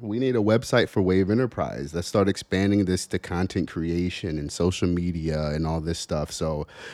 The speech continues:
while we were on our our excursions and,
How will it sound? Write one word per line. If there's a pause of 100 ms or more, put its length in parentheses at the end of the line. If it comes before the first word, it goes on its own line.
(140)
while
we
were
on
our (840)
our
excursions
and,